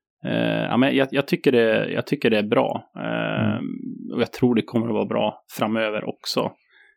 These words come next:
Speaker 1: Så
Speaker 2: Yes.
Speaker 1: att, ehm, ja, nej, men det skulle väl vara det då, tycker jag. Men, eh, jag köper Kochetkov.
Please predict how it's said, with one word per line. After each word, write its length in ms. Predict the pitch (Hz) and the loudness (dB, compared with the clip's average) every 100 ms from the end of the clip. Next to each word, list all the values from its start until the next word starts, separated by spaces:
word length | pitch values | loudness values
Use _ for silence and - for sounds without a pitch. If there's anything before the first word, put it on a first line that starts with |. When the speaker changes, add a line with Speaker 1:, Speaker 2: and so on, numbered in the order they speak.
| _ | _
Speaker 1:
Så 320 | - - 107 | -10 -6 0
Speaker 2:
Yes. 280 | 110 104 - | 0 0 -2
Speaker 1:
att, 60 | 107 | 0
ehm, 400 | 104 98 98 98 98 - - | 0 0 -4 -6 -6 -8 -4
ja, 240 | 120 123 - | 0 0 2
nej, 120 | 127 | 2
men 120 | 131 | 2
det 60 | 135 | 0
skulle 260 | - 139 | 2 2
väl 140 | 120 113 | 2 2
vara 320 | 117 107 110 | 4 4 2
det 360 | 110 131 117 | 2 4 4
då, 240 | 101 - - | 2 -2 -6
tycker 280 | - - - | -12 -10 -6
jag. 160 | 110 - | -6 -4
Men, 300 | 123 117 117 | -2 -2 -2
eh, 60 | 117 | -2
jag 260 | 113 117 | 0 -2
köper 380 | - 160 139 113 | 0 2 2 0
Kochetkov. 580 | - 113 117 - - 113 | -2 0 -2 -2 -6 -6